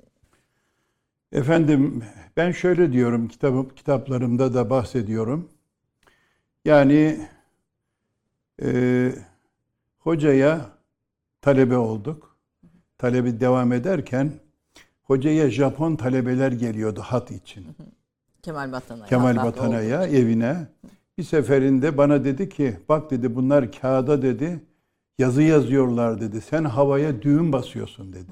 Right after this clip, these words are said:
Speaker 2: <laughs>
Speaker 1: Hakikaten şu şarkı şimdi havaya gitti. Düğüm bastık yani havaya.
Speaker 2: <laughs>
Speaker 1: <laughs> Kayıt varsa kaydedildi tabii. Ee,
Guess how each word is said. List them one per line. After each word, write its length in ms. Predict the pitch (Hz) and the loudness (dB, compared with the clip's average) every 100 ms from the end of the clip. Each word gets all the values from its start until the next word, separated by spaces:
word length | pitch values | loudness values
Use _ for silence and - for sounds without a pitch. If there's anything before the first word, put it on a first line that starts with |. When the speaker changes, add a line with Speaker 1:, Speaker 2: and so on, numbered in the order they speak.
| - | -16
Speaker 2:
<laughs> 400 | 175 - - - | -16 -16 -20 -6
Speaker 1:
Hakikaten 520 | 147 151 135 113 120 | -4 -2 -4 -6 -8
şu 380 | 113 - 151 135 | -10 -6 -6 -6
şarkı 400 | - 135 120 - | -8 -6 -6 -10
şimdi 260 | - 131 135 | -10 -4 -2
havaya 380 | 135 135 127 175 | 0 2 2 0
gitti. 380 | 151 - - 113 | -4 -10 -12 -6
Düğüm 260 | 165 160 | -4 -2
bastık 400 | 127 107 - 107 | -4 -6 -12 -10
yani 220 | 113 101 | -10 -10
havaya. 300 | 101 101 185 190 | -12 -16 -14 -12
Speaker 2:
<laughs> 120 | 175 185 185 - _ _ - | -12 -12 -16 -20 _ _ -10
Speaker 1:
<laughs> 100 | - - - _ _ _ _ _ | -10 -12 -20 _ _ _ _ _
Kayıt 320 | 156 147 - - _ | 2 2 0 -10 _
varsa 760 | 127 123 127 101 185 185 175 139 | _ -4 -2 -2 -6 -4 -6 -6
kaydedildi 640 | 139 123 113 110 104 101 _ | -4 -4 -6 -14 -18 -20 _
tabii. 360 | 110 104 160 202 _ _ _ _ _ _ _ _ 165 | -12 -8 -10 -10 _ _ _ _ _ _ _ _ -2
Ee, 440 | 156 160 160 | 2 2 2